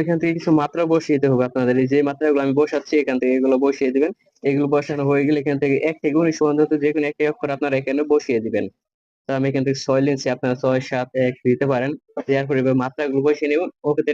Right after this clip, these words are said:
টাচ করে দেবেন। এই দেখেন আমাদের ডিজাইন কেমন হচ্ছে। এই দেখেন এখান থেকে ডিজাইনগুলো কত সুন্দরভাবে সেট হয়ে যাচ্ছে। তারপর এই কারো কার কিভাবে ডিজাইন করবেন, তো চলুন সেগুলো দেখা যায়। তার এই লেখাটির উপর ডাবল টাচ করবেন। তারপর আপনারা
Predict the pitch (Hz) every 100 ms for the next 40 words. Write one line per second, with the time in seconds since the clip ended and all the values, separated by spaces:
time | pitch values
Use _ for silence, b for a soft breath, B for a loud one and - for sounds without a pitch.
0 | 131 123 - 117 110 107 - - 127 123
1 | 113 113 120 120 131 127 127 123 120 113
2 | 104 - 95 - _ _ _ _ _ _
3 | - 123 123 113 127 131 139 139 139 139
4 | 139 139 135 - 151 147 135 139 147 147
5 | 139 131 127 170 139 131 131 147 156 156
6 | 156 160 139 143 139 139 143 143 143 147
7 | 202 - _ 147 139 156 175 135 131 131
8 | 135 127 113 107 131 127 135 131 143 151
9 | 151 147 139 123 135 139 143 139 156 160
10 | 220 247 _ _ _ - 151 147 151 156
11 | 165